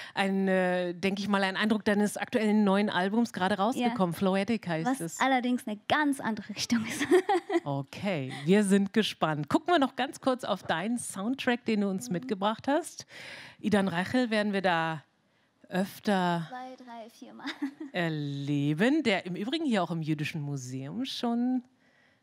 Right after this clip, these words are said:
Speaker 1: aufgetreten ist.
Speaker 2: Wow.
Speaker 1: Wer von Ihnen kennt Idan Reichel? Einfach nur mal so eine kleine Umfrage ins Publikum. Einige. Der hat, äh, sich große Verdienste erlangt in Israel, denn er hat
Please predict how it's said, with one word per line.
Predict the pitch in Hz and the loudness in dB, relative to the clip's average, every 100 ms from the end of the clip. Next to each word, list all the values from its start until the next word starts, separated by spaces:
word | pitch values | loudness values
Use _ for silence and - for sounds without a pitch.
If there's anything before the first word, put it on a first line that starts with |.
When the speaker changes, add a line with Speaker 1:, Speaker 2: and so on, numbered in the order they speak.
| _ | _
Speaker 1:
aufgetreten | 147 147 - - - 214 233 226 | -12 -10 -10 -8 -6 -4 -4 -4
ist. | 240 359 - 226 226 - - | -4 -6 -10 -14 -14 -14 -16
Speaker 2:
Wow. | - _ _ _ _ _ | -20 _ _ _ _ _
Speaker 1:
Wer | 165 180 185 | 2 2 2
von | 190 180 | 0 2
Ihnen | 190 190 | 2 2
kennt | 190 214 | 2 2
Idan | 226 214 | 2 2
Reichel? | 202 190 240 - 285 302 285 - | 2 2 2 2 2 2 -2 -6
Einfach | 180 190 170 | -6 -4 -4
nur | 185 | -2
mal | 185 175 170 _ - - - | 0 0 -2 _ -20 -20 -8
so | 196 | -6
eine | 185 | -6
kleine | - 185 175 | 0 2 2
Umfrage | - 254 - 190 190 190 | 4 2 2 2 2 0
ins | 190 170 | -4 -2
Publikum. | - 208 233 - 214 214 214 - | -2 0 2 4 4 2 -2 -4
Einige. | 151 190 226 220 220 220 226 269 262 - - 269 - - - | -2 0 0 0 0 0 -2 -6 -18 -20 -20 -20 -20 -20 0
Der | 190 180 170 | 2 2 2
hat, | 202 - 214 | 0 0 4
äh, | 196 185 | 6 4
sich | 190 - | 2 2
große | 262 294 | 2 2
Verdienste | 302 240 262 392 - 202 | 2 2 2 -2 2 4
erlangt | 196 202 202 226 - | 6 4 4 2 0
in | 220 | 0
Israel, | 202 - 226 208 214 | 0 0 2 2 2
denn | 214 214 | 2 2
er | 196 | 4
hat | 208 - | 2 0